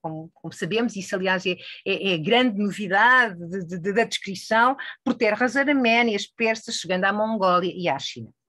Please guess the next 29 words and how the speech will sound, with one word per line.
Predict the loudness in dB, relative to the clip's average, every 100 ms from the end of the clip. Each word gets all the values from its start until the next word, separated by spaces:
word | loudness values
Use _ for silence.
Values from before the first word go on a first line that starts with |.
| _ _ _ _ _ _ _ _ _ -20 -20 _ _
Ainda | 2 4 2
que | 2 0
as |
dig-, | 0 -2 -2
digressões, | 0 0 0 0 0 0 -4 -10 -12
portanto, | -4 0 0 -2 -6
no | -2 -2
seu | -2 -4
texto, | 2 2 2 -2 _ _ -12
e, | -10 -12 -14 -14
e | -8
que | -4
ele | -4
conta, | 0 -2 -2 -8 -12 -14 -18 0
sejam | 2 4 2
fundamentalmente | 2 0 2 4 2 4 4 4 0 -4
terrestres, | -6 -2 -2 -4 -6 -6 -6 -10 -20 -20 _ _ _
Paulo | 6 6 6
não | 6 6
deixa | 4 2 -2
de | -2
usar | 2 4 6
as | 4 2
vias | 0 0 4
marítimas | 4 4 2 0 -4 -2 -4 -8 -12 -6
no | -4
regresso | -4 -2 -2 -2 -4
a | -4
Veneza. | -2 -4 -4 -8 -14